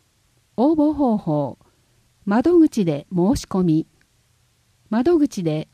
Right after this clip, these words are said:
応募用紙に必要事項を記入。電話で申し込み。三四の二零五二へ。インターネッ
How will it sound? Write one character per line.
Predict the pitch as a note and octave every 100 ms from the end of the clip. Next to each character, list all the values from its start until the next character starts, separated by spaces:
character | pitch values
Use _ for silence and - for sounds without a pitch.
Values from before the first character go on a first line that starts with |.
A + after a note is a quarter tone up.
| _
応 | G#3 D#4
募 | E4 D#4+
用 | D4 C#4
紙 | A3 - D#3+
に | D#3 -
必 | - -
要 | C#4+ C#4+
事 | A#3+ B3
項 | A#3 G3+ D#3 C3+
を |
記 | D3+ F#3+
入。 | G3+ F#3+ D#3+ D3+ F3+ _ _ _ _ _ _ _ _ _ _ _ _
電 | F#3+ G#3+ D4+ D#4
話 | C#4
で | A#3 A#3 - -
申 | F#3 A3
し | -
込 | F#3+
み。 | F#3 E3+ A#3+ _ _ _ _ _ _ _
三 | - C#4+ E4
四 | E4 D#4 G#3+
の | E3 C3+ - _ _ _
二 | G3 A3 D4+
零 | D#4+ D4+ F#3+ E3+
五 | F3+ F#3+ C4
二 | B3 A3+ D#3
へ。 | D3 - _ _ _ _ _ _ _ _ _ _ _ _ -
イ | C#4
ン | F4
タ | F4+
ー | E4
ネ | D4+
ッ | D4+